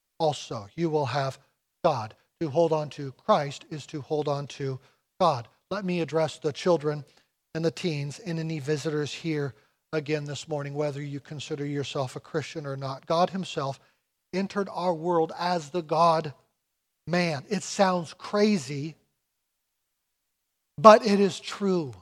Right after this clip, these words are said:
God loves us that much. "I'm coming to you,"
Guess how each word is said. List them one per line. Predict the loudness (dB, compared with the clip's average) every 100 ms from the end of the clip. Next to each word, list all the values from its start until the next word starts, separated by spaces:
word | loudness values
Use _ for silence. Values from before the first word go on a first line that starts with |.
| _ _ _ _ _ _ _ _ _ _ _ _ _ _ _
God | 10 12 12
loves | 8 8 4
us | 0 0
that | -2 -2 -2
much. | -4 -4 -8 -16 -18 -20 _ _ _ _ _ _ _ _ _
"I'm | -4 -4
coming | -2 0 2 0 0
to | 0
you," | 0 2 0 -4